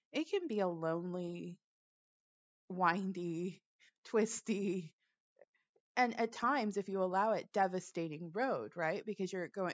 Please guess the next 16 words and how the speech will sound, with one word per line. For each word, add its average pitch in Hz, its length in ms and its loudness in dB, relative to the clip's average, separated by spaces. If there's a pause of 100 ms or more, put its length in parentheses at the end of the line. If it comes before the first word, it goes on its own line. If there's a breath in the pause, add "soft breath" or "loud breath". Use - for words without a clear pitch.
you're 196 140 -6
gonna 220 260 -2
hit 185 200 -4
challenge 165 360 -4
after 165 220 -10
challenge 156 360 -8
after 165 200 -12
challenge. 214 520 -6 (420 loud breath)
And 208 220 0
so 202 420 4
what 208 320 0 (200)
anchors 233 480 0
you 196 200 -2 (100)
into 185 340 -4
your 175 220 -2
desire 175 800 -2